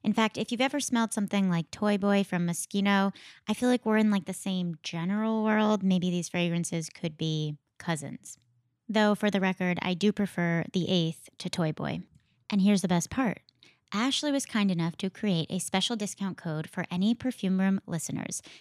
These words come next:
If you feel inspired to try either Ash fragrance or both after this interview, go to ash by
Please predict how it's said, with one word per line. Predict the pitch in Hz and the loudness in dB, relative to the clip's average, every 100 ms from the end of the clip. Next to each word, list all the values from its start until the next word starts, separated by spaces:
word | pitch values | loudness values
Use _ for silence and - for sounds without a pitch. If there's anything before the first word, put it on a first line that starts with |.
| _ | _
If | 196 - | -8 -6
you | 185 | -8
feel | - - 214 247 | -8 -4 -2 -2
inspired | 247 240 - 208 202 | -2 -4 -2 -2 -2
to | - | -6
try | 180 - 175 165 - | -12 -4 -2 -2 -2
either | 190 233 240 | -2 0 0
Ash | - 180 175 | 0 -2 -4
fragrance | - 170 165 165 170 - - | -4 -2 -2 -2 -4 -6 -6
or | 196 | -4
both | 196 233 185 180 - | 0 2 0 -2 -8
after | 180 175 190 | -8 -6 -6
this | 196 - | -6 -6
interview, | 175 175 165 165 160 - _ _ | -6 -4 -2 -2 -2 -8 _ _
go | - 185 | -6 -6
to | - 175 - | -4 -10 -6
ash | 175 185 247 - - | -2 -2 -2 -4 -4
by | 180 | -2